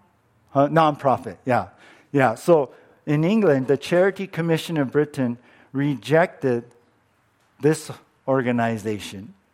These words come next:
the Temple of the Jedi Order. They rejected their charity status. Yes, they are the Church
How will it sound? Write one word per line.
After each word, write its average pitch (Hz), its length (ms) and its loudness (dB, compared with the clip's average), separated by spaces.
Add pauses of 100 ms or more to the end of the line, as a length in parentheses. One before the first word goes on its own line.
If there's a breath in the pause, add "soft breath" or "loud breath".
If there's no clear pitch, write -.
the 143 120 0
Temple 202 720 0
of 147 220 0
the 135 120 -2
Jedi 147 720 0 (280)
Order. 120 460 0 (480 soft breath)
They 151 200 4
rejected 160 800 2
their 131 160 0
charity 143 640 0
status. 147 720 0 (440 loud breath)
Yes, 165 480 2
they 185 280 2
are 143 280 4
the 139 160 -6
Church - 640 -2